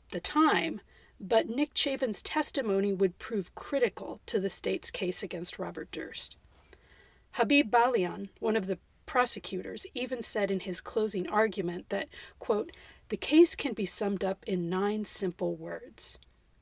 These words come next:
It was her or me. I had no choice."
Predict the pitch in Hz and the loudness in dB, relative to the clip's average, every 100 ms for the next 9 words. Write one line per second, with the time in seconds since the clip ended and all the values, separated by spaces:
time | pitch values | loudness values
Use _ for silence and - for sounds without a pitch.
0 | _ _ - 254 214 196 - - 220 233 | _ _ -4 -2 0 -2 -4 0 2 4
1 | 269 - _ _ - 226 220 185 170 - | 0 -8 _ _ -4 -2 0 -2 -4 -12
2 | _ _ _ _ _ _ _ 196 175 196 | _ _ _ _ _ _ _ -6 -4 -4
3 | 170 180 196 - 151 - - - | -2 -2 -4 -6 -8 -10 -12 -14